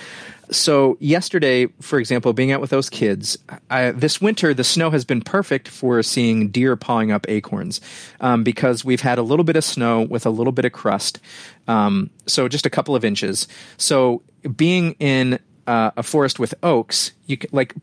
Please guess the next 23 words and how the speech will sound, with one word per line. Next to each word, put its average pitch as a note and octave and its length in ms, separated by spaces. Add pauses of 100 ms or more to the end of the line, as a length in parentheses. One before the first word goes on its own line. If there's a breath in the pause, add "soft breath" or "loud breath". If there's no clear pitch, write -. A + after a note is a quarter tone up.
(120)
basically F3+ 500
under C3+ 320
every B2 320
oak A#2+ 220
tree G#2 220
now, G2 400 (260 loud breath)
um, B2 200
especially D#3+ 560
with A#2+ 220
a A#2+ 60
bumper A2 300
crop G#2 260
of G2+ 100
acorns G2+ 580
this A2+ 200
past G#2 400
year, G2+ 260 (440 loud breath)
um, A#2 260
there B2 280
are A2+ 360 (240)
just - 400
innumerable C3 560
spots - 640